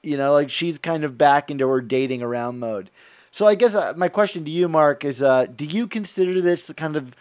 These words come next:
what we talked about today, the true start of their romance,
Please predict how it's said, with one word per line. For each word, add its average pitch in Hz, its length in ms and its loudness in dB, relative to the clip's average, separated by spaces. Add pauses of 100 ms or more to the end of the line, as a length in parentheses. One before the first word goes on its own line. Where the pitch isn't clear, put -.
(340)
what 160 160 4
we 151 80 0
talked 160 320 4
about 151 160 -2
today, 156 220 -4
the 139 100 -6
true 175 380 -6
start 156 480 2
of 180 160 -2
their 202 120 2
romance, 214 680 -4